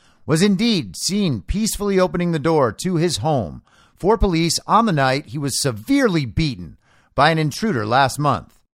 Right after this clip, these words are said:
The Biden Department of Justice denied early reports that Pelosi didn't declare an emergency to police. An N B C reporter, Miguel Almaguer, was suspended on Tuesday for including that detail in his original report,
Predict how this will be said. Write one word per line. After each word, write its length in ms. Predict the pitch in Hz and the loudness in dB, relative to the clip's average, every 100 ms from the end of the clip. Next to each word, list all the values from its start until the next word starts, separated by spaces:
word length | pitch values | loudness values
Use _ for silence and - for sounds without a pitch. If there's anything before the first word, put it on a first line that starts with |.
| _ _ _ _ - | _ _ _ _ -8
The 80 | |
Biden 280 | 104 147 185 | 2 2 2
Department 380 | 123 131 165 139 | 0 2 2 0
of 100 | 98 | -2
Justice 400 | 147 170 123 107 | 2 2 0 -8
denied 480 | 113 117 147 170 98 | -4 0 2 2 0
early 280 | 120 127 135 | -2 -2 -2
reports 520 | 120 - 165 147 - | -6 -4 -2 -2 -2
that 200 | 127 - | -4 -4
Pelosi 580 | 127 135 170 - 113 87 | -6 -2 -2 -2 -8 -4
didn't 480 | 156 160 104 - | -4 -4 -8 -12
declare 500 | 87 120 - 143 156 | -6 -6 -4 0 0
an 60 | 131 | 0
emergency 540 | 117 135 175 123 104 104 | 0 0 0 -4 -6 -8
to 140 | 107 | -8
police. 580 | - 139 180 107 - - _ - - | -8 -6 -4 -6 -8 -16 _ -20 -12
An 140 | - 147 | -4 0
N 160 | 160 | 2
B 120 | 170 180 | 2 0
C 220 | - 175 | -2 -2
reporter, 480 | 180 127 107 123 147 | -4 -4 0 2 2
Miguel 520 | 127 95 113 156 143 | -2 -2 0 0 0
Almaguer, 680 | 120 170 151 95 104 98 135 - _ _ | 0 2 2 -2 -2 -2 -4 -10 _ _
was 200 | 131 147 | -2 0
suspended 560 | 147 127 - 214 185 127 | 0 -2 0 2 2 2
on 180 | 127 113 | 0 -2
Tuesday 480 | 185 196 98 110 | -4 -4 -2 -2
for 240 | 117 131 131 | -2 -2 -2
including 460 | 120 - 214 165 | -2 -4 -4 0
that 260 | 117 117 95 | 2 0 -2
detail 580 | 104 110 - 113 135 135 _ _ - | -8 -8 -4 -4 -4 -6 _ _ -2
in 180 | 185 | 2
his 160 | 190 196 | 4 4
original 480 | 202 139 123 135 123 | 2 0 0 -2 -2
report, 560 | 123 117 190 196 95 | -4 -6 -4 -2 -2